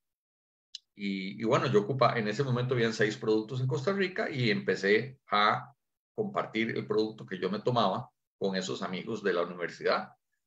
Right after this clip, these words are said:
Nosotros, eh, bueno, imagínate, yo trabajaba y estudiaba en las noches, a veces salíamos muy tarde, y lo que llevábamos para mantenernos despiertos,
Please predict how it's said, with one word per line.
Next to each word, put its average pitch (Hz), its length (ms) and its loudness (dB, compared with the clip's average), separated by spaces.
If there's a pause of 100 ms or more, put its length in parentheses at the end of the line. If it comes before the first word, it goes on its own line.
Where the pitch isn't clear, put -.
(300)
Nosotros, 101 800 -2
eh, 92 640 0
bueno, 131 180 0
imagínate, 113 260 0
yo 110 100 6
trabajaba 120 580 6
y 123 60 0
estudiaba 104 360 0
en 104 60 0
las 95 100 -2
noches, 104 420 -4
a 95 80 -2
veces 98 220 0
salíamos 101 420 0
muy 104 120 -10
tarde, 143 380 4 (1000)
y 98 440 -4
lo 101 140 2
que 101 120 0
llevábamos 101 520 6
para 107 240 6
mantenernos 98 520 -2
despiertos, - 800 2